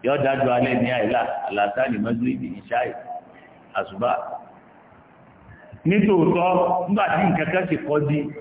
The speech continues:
tí ọ̀rá yìí rí àwọn kan sí ń bẹ̀, ó tún ń jà sí pé, ó tún ń jà sí pé gbogbo kí lélẹ̀. Nígbà tó di pé wọ́n ti fáńfà lórí ọ̀rọ̀ ìmámù nínú mọ́sálásí,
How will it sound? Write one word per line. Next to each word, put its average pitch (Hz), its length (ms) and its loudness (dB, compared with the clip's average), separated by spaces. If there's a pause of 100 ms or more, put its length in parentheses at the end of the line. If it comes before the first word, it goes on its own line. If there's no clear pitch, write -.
(440)
tí - 140 0
ọ̀rá 156 240 4
yìí 165 240 2 (120)
rí 156 160 4
àwọn 135 280 2
kan 135 160 2
sí 156 140 -2
ń 165 80 2
bẹ̀, 139 120 0
ó 160 100 2
tún 180 160 0
ń 170 100 6
jà 143 200 2
sí 131 160 0
pé, 143 200 2 (1040)
ó - 140 -2
tún 165 140 4
ń 175 80 6
jà 160 120 4
sí 131 140 2
pé 123 140 4
gbogbo 127 440 2
kí 127 180 -2
lélẹ̀. 123 320 2 (2250)
Nígbà 156 220 2
tó 139 100 4
di 131 140 4
pé 120 60 2
wọ́n 143 200 4
ti 131 80 4
fáńfà 127 420 2 (360)
lórí 147 240 4
ọ̀rọ̀ 135 220 4
ìmámù 120 360 4 (2000)
nínú 143 260 2
mọ́sálásí, 139 640 2